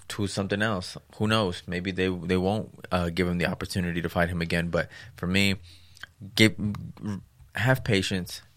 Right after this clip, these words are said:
It was only his first fight w-, under Eddie Reynoso. A, a year and a half inactive.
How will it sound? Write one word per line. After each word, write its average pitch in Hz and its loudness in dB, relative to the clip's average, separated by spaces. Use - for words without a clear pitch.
It - -8
was 92 2
only 110 8
his 104 2
first 95 4
fight 90 6
w-, - -4
under 92 4
Eddie 90 4
Reynoso. 87 0
A, 82 0
a 80 2
year 95 6
and 107 8
a - 8
half 95 8
inactive. 92 0